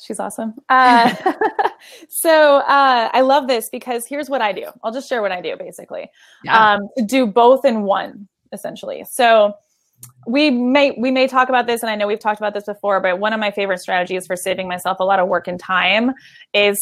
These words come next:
Speaker 1: to use monthly themes and really think and work and plan a little bit up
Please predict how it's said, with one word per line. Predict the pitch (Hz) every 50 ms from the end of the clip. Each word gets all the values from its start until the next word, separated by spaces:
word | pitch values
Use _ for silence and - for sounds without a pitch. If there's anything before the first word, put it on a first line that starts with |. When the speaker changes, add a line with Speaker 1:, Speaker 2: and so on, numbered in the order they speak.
| -
Speaker 1:
to | - 220 196 196 208
use | 208 220 226 220 214
monthly | 220 214 202 196 196 208 196 196
themes | 196 - 190 185 185 202 233 262 294 294 277 - -
and | 214 208 196 196
really | 196 196 196 196 196 - - - -
think | 220 208 208 202 _ - - _ -
and | 190 190 190 190 196 190 208 226 _ _ -
work | 202 202 196 185 -
and | 196 190
plan | - 196 185 185 185 185
a | 185
little | 185 185 185 185
bit | 185 190 185
up | - 180 175